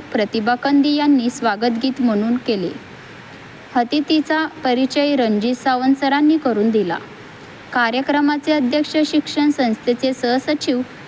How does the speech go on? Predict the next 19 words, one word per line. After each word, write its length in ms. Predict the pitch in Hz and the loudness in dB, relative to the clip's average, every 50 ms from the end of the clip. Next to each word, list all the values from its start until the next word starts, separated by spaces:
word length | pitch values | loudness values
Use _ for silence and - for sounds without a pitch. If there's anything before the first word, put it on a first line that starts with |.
| - - - - | -20 -8 -4 -2
तसेच 340 | 269 277 - 330 269 262 262 - - - - - - - - | -2 0 0 0 0 0 -2 -6 -12 -16 -18 -20 -16 -10 -4
शाळा 320 | - 269 240 214 220 233 240 | -2 0 0 0 0 0 0
व्यवस्थापन 640 | 254 247 247 262 269 262 - - 269 254 - 277 285 | 0 2 2 0 0 0 -2 -2 -2 -2 0 0 0
समितीचे 640 | 277 - 277 262 269 269 262 - 277 262 - 285 | 2 2 2 2 2 2 2 0 -2 0 0 0
तज्ज्ञ 420 | 277 269 - 269 262 240 269 254 220 196 220 240 - - - - - - - | 0 0 0 0 2 2 2 2 2 0 -4 -6 -8 -14 -18 -18 -10 -4 0
मार्गदर्शक 760 | 240 240 247 262 269 262 285 285 247 285 285 269 - 294 294 294 294 | 0 2 2 0 0 0 0 0 0 0 -2 -2 -2 -2 0 2 2
माननीय 600 | 269 247 220 220 226 233 240 240 247 247 262 269 | 2 2 2 0 0 2 2 2 2 2 2 0
सतीश 560 | 262 - - - - 240 220 - 240 254 - | -2 -4 -4 -2 -2 -2 0 0 -2 -2 -2
पेरमाळ, 480 | - - 277 277 269 294 285 240 214 226 262 - - - - - - - | -2 0 0 2 4 4 2 2 0 -4 -8 -10 -14 -18 -18 -20 -6 -2
प्रमुख 260 | 269 262 262 277 294 294 - | 0 2 2 2 0 0 -2
पाहुणे 300 | - 294 277 277 277 277 | -2 0 2 2 2 4
म्हणून 420 | 285 285 294 294 269 254 277 277 254 | 4 4 4 4 4 4 4 4 4
जोडबावी 500 | 233 233 233 226 220 233 233 233 240 247 | 4 2 2 2 2 2 2 2 0 -2
पेठ 280 | 240 - 294 269 240 240 - - - - - - | -2 0 0 0 0 0 -4 -12 -18 -20 -6 -2
पोलीस 420 | - 254 233 240 254 269 254 - - | 0 2 2 2 2 0 -2 -2 0
चौकी 320 | 302 277 277 277 294 294 | 0 2 2 2 2 4
महिला 400 | 285 277 254 226 202 202 226 233 | 4 4 4 4 2 0 2 0
अधिकारी 500 | 233 226 226 247 247 - 247 247 247 254 | 0 0 -2 -2 0 0 0 0 0 -2
सौ 260 | 240 - 254 240 214 | -2 0 0 0 0